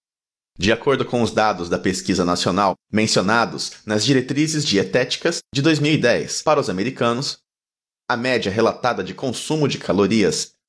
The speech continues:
entre mulheres e homens com idade superior a dezenove anos é estimada em mil setecentos e oitenta e cinco e dois mil seiscentos e quarenta calorias por dia.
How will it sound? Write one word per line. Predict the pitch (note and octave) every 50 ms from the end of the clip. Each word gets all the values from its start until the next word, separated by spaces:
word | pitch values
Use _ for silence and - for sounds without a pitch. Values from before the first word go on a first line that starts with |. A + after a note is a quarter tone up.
| _ _
entre | - A2 G#2 - G#2
mulheres | G#2 G#2+ G#2 F#2 F#2+ E2+ D#2 F2+ F2 -
e | D3
homens | C3+ B2+ C3+ D3 D3 D3 - -
com | - - - - D#3 D3+
idade | C3 G#2 G#2+ G#2 G2+ F#2 G2+
superior | - - G#2+ - - G#2+ G#2+ G#2 F#2 F2 E2 D#2 -
a | -
dezenove | F#2 F#2+ F2 E2 G#2+ G2+ G2 G2+ G2+ G#2 G2+
anos | G#2 A#2+ A2 F2+ D2 - - - - _ _ _ _ _ _ _ _ _ _ _ -
é | B2
estimada | A2 G#2 - - - C3 C3 C#3 C#3+ C#3 D3 - B2
em | A2+
mil | G2 G#2 A#2+ C#3+ D#3+
setecentos | D#3+ C#3+ B2 - - - A2 G2 G2 - -
e | A2
oitenta | F#2+ - - - C3
e |
cinco | A#2 - - C3 C3 C3 C#3+ C3+ - - -
e | - F3
dois | D#3 F3+ F3+ D3 A#2+
mil | B2 A#2+ B2+
seiscentos | B2+ - C#3+ B2+ B2 - - G2 F#2+ G#2 G2
e | F#2 -
quarenta | - C#3 A#2+ A2+ A#2 A#2 A#2+
calorias | - - C#3+ D3 A#2+ F2+ E2+ E2+ -
por | - - A#2 A2+
dia. | A2 G#2+ F#2 D2+ C#2+ C#2+ -